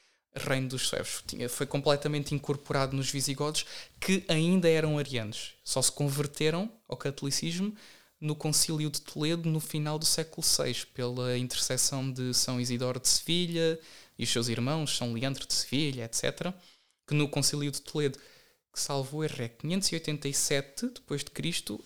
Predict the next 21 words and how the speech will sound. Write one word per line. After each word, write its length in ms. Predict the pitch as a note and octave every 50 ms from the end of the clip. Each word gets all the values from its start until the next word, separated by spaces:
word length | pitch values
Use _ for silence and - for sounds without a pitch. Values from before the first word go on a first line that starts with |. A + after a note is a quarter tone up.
| - -
é 100 | D#3 D3+
que 140 | D3+ -
os 80 | D#3+ C#3
visigodos 720 | C3+ D3+ D3 C#3 D3+ D3+ - E3+ E3+ - - - - -
se 140 | - E3+ D#3+
converteram 500 | - - E3+ D3+ D#3 D3+ D3+ - D#3+ D3+
ao 80 | D3+ C#3+
catolicismo. 640 | - D3+ C#3 - - D3 C#3 - - - - - - - - - - - - - _ - - - -
Então 200 | D#3 - - G3
nó-, 220 | G#3 A#3+ C4 - - - - _ _ _
nós, 360 | F3 F3+ G3+ G#3+ G#3+ - - - - _ _ _ _ _ -
eh, 600 | - D#3 D3+ D3+ D3 D3 C#3+ C#3+ C#3+ C#3+ C#3+ C#3+ - -
como 240 | - E3 D#3 D#3 D3+ - _
os 160 | - D#3 D3+ -
portugueses 600 | - - F3 - - D#3 D#3 C#3+ C3+ C3+ - -
no 140 | C#3+ D3
início 300 | D3 D3 D#3+ D#3 - -
da 100 | D3 D3
fundação 500 | C#3 - - D3 D3 C#3 - - D#3 C#3+
do 100 | C#3 C#3
reino, 480 | C3+ B2+ C3 B2+ A#2+ A#2+ B2+ C#3 F#3 F#3+